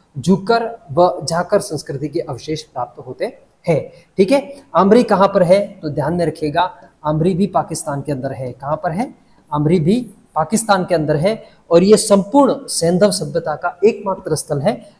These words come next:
जहाँ से ग्रामीण संस्कृति के अवशेष प्राप्त होते हैं। ग्रामीण संस्कृति के अवशेष अर्थात झुकर एवं झाकर संस्कृति के अवशेष प्राप्त होते हैं। तो ये कुछ important बातें थी जो मैंने आपको बताई थी। उन्नीस सौ तीस इकतीस में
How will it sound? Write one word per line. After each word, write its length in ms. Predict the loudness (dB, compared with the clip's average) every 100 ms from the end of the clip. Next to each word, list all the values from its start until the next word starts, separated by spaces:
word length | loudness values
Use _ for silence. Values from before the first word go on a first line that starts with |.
| -6
जहाँ 280 | 0 4 4
से 260 | 4 0 -2 -16 _
ग्रामीण 340 | 2 4 2 0
संस्कृति 520 | -4 -8 -8 -8 -8
के 120 | -6
अवशेष 500 | -8 -10 -10 -10 -10
प्राप्त 460 | -10 -8 -8 -12 -14
होते 180 | -8
हैं। 300 | -4 -4 -6 -12 _ _ -4
ग्रामीण 320 | 0 2 0
संस्कृति 480 | -2 -6 -8 -10 -8
के 120 | -10
अवशेष 380 | -10 -8 -8 -8
अर्थात 400 | -10 -6 -6 -8 _ _ -10
झुकर 400 | -2 0 2 2
एवं 380 | 2 0 0 -4
झाकर 320 | -8 -6 -6
संस्कृति 540 | -6 -10 -10 -12 -12
के 100 | -14
अवशेष 380 | -14 -16 -14 -16
प्राप्त 400 | -14 -16 -16 -20
होते 280 | -10 -10 -10 _ _ -8
हैं। 120 | -8 -8 -14 _ _
तो 60 | 2
ये 160 | 4 4
कुछ 400 | 0 -6 -4 2
important 540 | 2 4 2 0 4
बातें 280 | 4 4 0
थी 220 | -2 -4
जो 140 | -2
मैंने 160 | 0 0
आपको 260 | -2 -4 -8
बताई 280 | -4 -4
थी। 220 | -4 -6 -10 _ -2
उन्नीस 320 | 2 4 2
सौ 120 | -2
तीस 460 | -4 -2 -2 -2 -4
इकतीस 480 | -4 -4 -2 -4 -4
में 260 | -4 -6